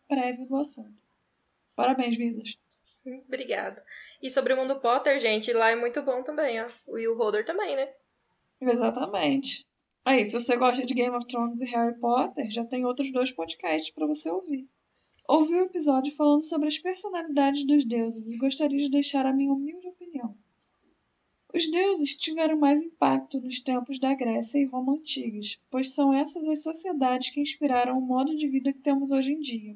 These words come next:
Speaker 1: Por isso, somos uma sociedade baseada na cultura grego-romana. Nos demais lugares que são citados, os deuses não tiveram tanta influência por conta do cristianismo em ascensão,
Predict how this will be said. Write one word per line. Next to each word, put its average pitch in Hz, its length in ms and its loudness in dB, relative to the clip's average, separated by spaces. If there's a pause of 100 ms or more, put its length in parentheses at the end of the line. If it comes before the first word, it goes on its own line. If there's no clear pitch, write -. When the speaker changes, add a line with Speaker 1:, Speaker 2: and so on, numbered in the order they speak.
Speaker 1:
Por 277 160 4
isso, 254 380 -2
somos 269 420 0
uma 277 140 -2
sociedade 262 720 0
baseada 262 520 0
na 262 120 -2
cultura 262 420 -10
grego-romana. 254 880 -4 (800)
Nos 427 200 4
demais 285 340 6
lugares 269 400 4
que 302 120 -6
são 254 240 -2
citados, 233 580 -2
os 254 160 -4
deuses 285 440 2
não 330 120 -8
tiveram 311 500 0
tanta 359 300 -6
influência 320 480 0
por 311 220 -12
conta 302 300 -2
do 302 120 -6
cristianismo 320 680 -4
em 311 80 0
ascensão, 302 640 -4